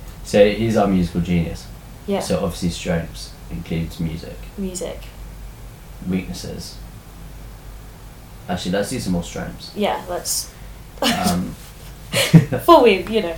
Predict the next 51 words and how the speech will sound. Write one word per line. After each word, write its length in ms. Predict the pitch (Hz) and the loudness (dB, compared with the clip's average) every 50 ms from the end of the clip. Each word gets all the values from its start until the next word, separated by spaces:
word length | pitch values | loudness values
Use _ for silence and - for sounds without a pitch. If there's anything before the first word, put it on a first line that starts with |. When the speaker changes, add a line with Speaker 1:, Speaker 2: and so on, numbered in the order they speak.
| - - | -6 -2
Speaker 1:
He 100 | 117 113 | 2 2
doesn't 320 | 104 90 127 123 120 123 110 | 8 10 10 10 10 8 4
have 180 | - 104 90 85 | 2 0 0 0
hair 220 | 90 87 - - - - - - - - - - | 0 -2 -2 -4 -8 -12 -14 -14 -14 -16 -12 -8
that 120 | - - | -8 -6
gets 180 | - 185 - - | -4 -4 0 4
in 80 | 226 226 | 8 10
Speaker 2:
Oh, 140 | 233 233 | 12 12
Speaker 1:
your 80 | 233 233 | 12 12
Speaker 2:
he 40 | 233 | 12
Speaker 1:
face. 40 | 233 240 | 10 8
Speaker 2:
doesn't 80 | 247 269 | 8 8
have 100 | 262 269 | 10 12
hair 120 | 277 254 | 12 12
that 100 | 247 240 | 12 10
gets 160 | 254 269 - | 8 6 2
in 80 | 247 254 | 2 0
your 80 | 262 262 | 0 2
face. 400 | - 285 285 277 247 226 - - | 4 6 6 6 6 4 0 -6
That 240 | - - 214 226 220 | 0 2 2 4 6
is, 260 | 233 226 214 - - - - | 4 4 4 2 -4 -4 2
oh, 260 | - 247 233 - - - 185 185 156 131 | 4 4 4 4 2 -4 -6 -6 -6 -8
Speaker 1:
<laughs> 240 | - - - - 123 | -10 -12 -6 0 2
Speaker 2:
so 160 | 117 - 180 | 4 6 6
useful. 460 | - 269 294 311 - - 170 151 - - - - | 6 6 6 4 4 2 0 -2 -2 -2 2 8
Speaker 1:
Yeah. 280 | - - - - - - - - - | 8 8 8 8 2 -4 -14 -10 -6
Speaker 2:
Yeah. 160 | 226 214 185 | -2 0 0
Speaker 1:
So 240 | 147 - - 123 123 | 0 0 4 4 6
useful. 380 | 123 110 95 85 82 - - 80 | 6 6 4 2 0 -4 -4 -2
Speaker 2:
So 160 | 80 - 240 | 0 2 2
useful. 280 | 240 233 214 208 107 113 | 2 2 2 2 4 4
Speaker 1:
We 80 | - - | 6 6
all 80 | - | 6
Speaker 2:
Not 60 | 214 180 | 6 4
gonna 100 | 226 214 | 4 2
Speaker 1:
need 80 | 208 - | 2 2
that. 220 | - 240 214 214 - | 2 2 2 0 -2
Speaker 2:
tri-, 60 | - | -6
triple 240 | - - 220 202 208 | -4 -4 -2 2 4
wire 640 | 226 214 - 320 311 285 262 240 254 254 254 262 269 | 6 10 12 12 12 12 12 12 12 12 10 10 10
or 40 | 277 | 10
anything. 560 | 269 - 277 254 240 - - 247 - - - - - - | 10 10 10 6 6 6 4 2 2 2 -4 -8 -12 -14
<laughs> 140 | - - - | -6 4 10
Speaker 1:
He's 220 | - - 120 113 127 | 10 10 10 10 8
also 220 | 131 120 120 110 | 6 6 4 4
got 140 | 107 104 101 | 6 6 6
a 20 | |
good 160 | 92 98 95 87 | 6 4 0 0
height. 360 | 90 90 90 104 113 - - - - | 2 2 2 2 2 0 -4 -10 -6
Speaker 2:
Yeah, 280 | - 214 214 214 214 233 | 4 8 10 10 10 10
no, 60 | 233 | 10